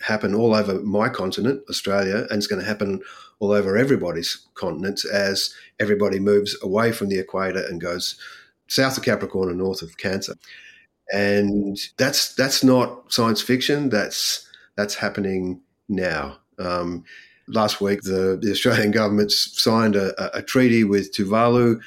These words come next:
uh, basically saying that your citizens can come and, uh, and live in Australia as your island, uh, nation goes underwater. <laughs> It's frustrating to me that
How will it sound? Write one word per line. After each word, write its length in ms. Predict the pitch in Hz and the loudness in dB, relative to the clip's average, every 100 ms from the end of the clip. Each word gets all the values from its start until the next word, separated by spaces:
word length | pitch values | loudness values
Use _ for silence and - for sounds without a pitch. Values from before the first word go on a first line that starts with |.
| - - _ - | -20 -20 _ -6
uh, 160 | 104 101 | -2 0
basically 520 | - 135 123 107 104 | 2 2 2 2 0
saying 540 | - 110 110 104 107 - | 2 2 4 4 2 0
that 120 | 113 | 2
your 280 | 117 117 110 | 4 4 4
citizens 480 | 135 120 107 101 | 2 2 2 0
can 280 | - 101 98 | 0 -2 -2
come 280 | 104 107 101 | 0 2 4
and, 420 | 101 98 92 101 - | 4 2 -2 -4 -8
uh, 180 | 95 92 | -6 -6
and 140 | 98 92 | -4 -2
live 100 | 104 | 0
in 80 | 98 | -2
Australia 580 | 92 101 101 95 92 - - - _ _ _ - | -2 0 0 0 -2 -6 -18 -20 _ _ _ -6
as 480 | - 107 101 - - - | 0 2 2 0 -4 -2
your 320 | 107 101 95 | 2 2 2
island, 500 | 95 95 95 90 90 - - | 0 0 -2 -4 -8 -14 -8
uh, 360 | 90 87 87 - _ _ _ - | -6 -4 -6 -10 _ _ _ -8
nation 580 | 95 95 - 90 87 - _ _ _ | -4 -4 -4 -6 -8 -14 _ _ _
goes 220 | 95 95 95 | -6 -4 -2
underwater. 580 | 95 90 90 107 76 - _ _ - | -2 -2 -2 -4 -4 -10 _ _ -10
<laughs> 80 | - - - - _ _ | -2 -2 -4 -16 _ _
It's 120 | - | 0
frustrating 400 | - 139 139 120 | 4 4 6 4
to 100 | 110 | 6
me 220 | 113 127 120 | 6 6 6
that 280 | 107 - | 2 -4